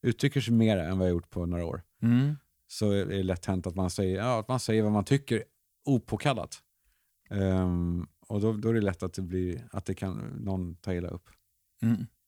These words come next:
Speaker 1: Eh, men sen får man ju försöka hålla sig från att vara taskig mot folk bara. Alltså att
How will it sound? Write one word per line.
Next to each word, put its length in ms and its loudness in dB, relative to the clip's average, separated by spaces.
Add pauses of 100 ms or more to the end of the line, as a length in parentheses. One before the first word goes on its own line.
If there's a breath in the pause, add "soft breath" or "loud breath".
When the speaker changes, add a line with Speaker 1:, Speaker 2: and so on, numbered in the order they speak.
(460)
Speaker 1:
Eh, 120 0
men 100 4
sen 140 4
får 120 0
man 120 6
ju 60 2
försöka 240 -2
hålla 260 4
sig 100 0
från 220 2
att 200 -2 (600)
vara 200 -6
taskig 360 -4
mot 120 -4
folk 280 -14
bara. 140 -6
Alltså 340 2
att 300 0